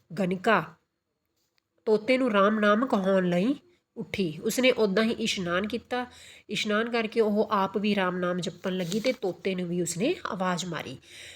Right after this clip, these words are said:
ਪਰ ਤੋਤੇ ਦੀ ਕੋਈ ਵੀ ਆਵਾਜ਼ ਨਹੀਂ ਆਈ। ਉਸਨੇ ਸੋਚਿਆ ਕਿ ਤੋਤਾ ਅਜੇ ਸੋ ਰਿਹਾ ਹੈ। ਜਦੋਂ ਉਸਨੇ ਤੋਤੇ ਨੂੰ ਜਗਾਉਣ ਦੇ ਲਈ ਪਿੰਜਰੇ ਦੇ ਵਿੱਚ ਹੱਥ ਪਾਇਆ ਤਾਂ ਸੱਪ ਨੇ ਗਣਿਕਾ ਨੂੰ ਵੀ ਡੰਗ ਲਿਆ।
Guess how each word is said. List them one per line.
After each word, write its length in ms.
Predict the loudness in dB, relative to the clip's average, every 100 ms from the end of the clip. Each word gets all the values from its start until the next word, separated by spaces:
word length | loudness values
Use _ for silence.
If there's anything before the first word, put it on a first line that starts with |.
| -8 -4
ਪਰ 140 | -2
ਤੋਤੇ 360 | 2 0 0 -6
ਦੀ 100 | -4
ਕੋਈ 280 | 0 2
ਵੀ 100 | 4
ਆਵਾਜ਼ 400 | 2 4 0 -2
ਨਹੀਂ 280 | -4 -4 -4
ਆਈ। 240 | -4 -6 -8
ਉਸਨੇ 320 | -6 0 0
ਸੋਚਿਆ 400 | 0 -2 0 0
ਕਿ 140 | 0 0
ਤੋਤਾ 460 | -2 -2 -2 -2
ਅਜੇ 160 | -2 -2
ਸੋ 340 | 0 2 4
ਰਿਹਾ 260 | 2 0 -2
ਹੈ। 220 | -2 -6 -10 -18 -18 -20 _
ਜਦੋਂ 260 | 2 4 4
ਉਸਨੇ 240 | 0 -2
ਤੋਤੇ 360 | 0 0 0 -2
ਨੂੰ 140 | 0
ਜਗਾਉਣ 420 | -2 0 0 0 2
ਦੇ 120 | 2
ਲਈ 180 | 2 -2
ਪਿੰਜਰੇ 380 | -2 0 0
ਦੇ 120 | 0 0
ਵਿੱਚ 200 | -2 -4
ਹੱਥ 320 | -6 -6 -6
ਪਾਇਆ 340 | -4 -4 -4 -8 -16 -20 -20 _ -4
ਤਾਂ 100 | 0
ਸੱਪ 340 | 2 2 4
ਨੇ 140 | 2 2
ਗਣਿਕਾ 440 | 0 -2 0 0
ਨੂੰ 180 | 2 4
ਵੀ 200 | 6 4 2
ਡੰਗ 300 | 2 4 4
ਲਿਆ। 240 | 2 0